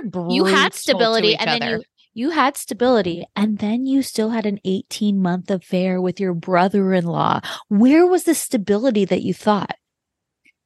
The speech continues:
Speaker 2: I mean, she has an interesting story still. I'm still saying it. I mean,
Speaker 1: She's
Speaker 2: pregnant
Speaker 1: also
Speaker 2: at
Speaker 1: has very
Speaker 2: nineteen,
Speaker 1: much the
Speaker 2: making
Speaker 1: rel-,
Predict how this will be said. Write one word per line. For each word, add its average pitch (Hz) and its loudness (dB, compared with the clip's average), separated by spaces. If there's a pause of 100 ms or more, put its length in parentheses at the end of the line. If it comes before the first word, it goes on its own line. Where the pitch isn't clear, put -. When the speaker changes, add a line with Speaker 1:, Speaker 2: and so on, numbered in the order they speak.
(760)
Speaker 2:
I 180 0
mean, 175 0 (1040)
she 320 0
has 587 2 (360)
an 466 0
interesting 339 -2
story - -14
still. - -6
I'm 185 -4
still 214 -2
saying 156 -2
it. - -12
I 110 -4
mean, 175 -2 (480)
Speaker 1:
She's 330 -2
Speaker 2:
pregnant 339 2
Speaker 1:
also 554 2
Speaker 2:
at - -4 (140)
Speaker 1:
has 220 -4
very - 4
Speaker 2:
nineteen, 302 2
Speaker 1:
much 233 2
the 247 0
Speaker 2:
making 226 0
Speaker 1:
rel-, 214 -4